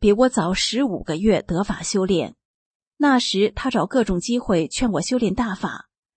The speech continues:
可当时的我很是不接受，他越说我越不听，直到有一天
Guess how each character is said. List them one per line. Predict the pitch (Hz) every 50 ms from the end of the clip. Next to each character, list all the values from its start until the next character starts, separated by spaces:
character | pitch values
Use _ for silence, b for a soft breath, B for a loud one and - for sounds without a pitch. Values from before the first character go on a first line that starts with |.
| _ _ _ _ _
可 | - 240 226 226
当 | 285 302 302 302
时 | - 220 220
的 | 262 247
我 | 214 185 156 156 165 - -
很 | - - 202 - 175
是 | - - 240
不 | - 226 185
接 | - - 233 240 240
受， | - 254 208 123 - - _ _ _ _ _ _ _ _
他 | - - 185 185
越 | - 208 190 180
说 | 196 - - 233 226 233 - -
我 | 208 185 185
越 | 202 220 226
不 | - 240 202
听， | - - - 262 262 285 294 - _ _ _ _ _ _ _ _ _ _ -
直 | - 220
到 | 262 240 226
有 | 202 190 143 -
一 | 196 196
天 | - - - 247 247 240 -